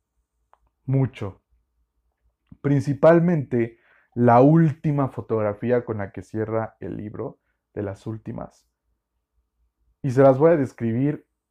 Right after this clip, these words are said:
y, y, y no pretendo ser, eh, pedante ni nada, ¿no? Era, era una paloma. O sea, era una paloma que <laughs> estaba como en unos mosaicos que hacían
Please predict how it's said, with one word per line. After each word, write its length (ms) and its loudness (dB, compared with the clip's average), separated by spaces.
y, 240 -8
y, 160 -8
y 80 -6
no 180 0
pretendo 480 -2
ser, 640 -4
eh, 420 -4
pedante 500 -4
ni 120 -10
nada, 340 -16
¿no? 180 -10
Era, 360 -6
era 180 2
una 260 0
paloma. 400 -4
O 400 -20
sea, 140 -2
era 80 2
una 260 -2
paloma 640 2
que 580 -2
<laughs> 280 -20
estaba 500 2
como 480 -2
en 240 -6
unos 300 -6
mosaicos 640 -2
que 100 -12
hacían 480 -8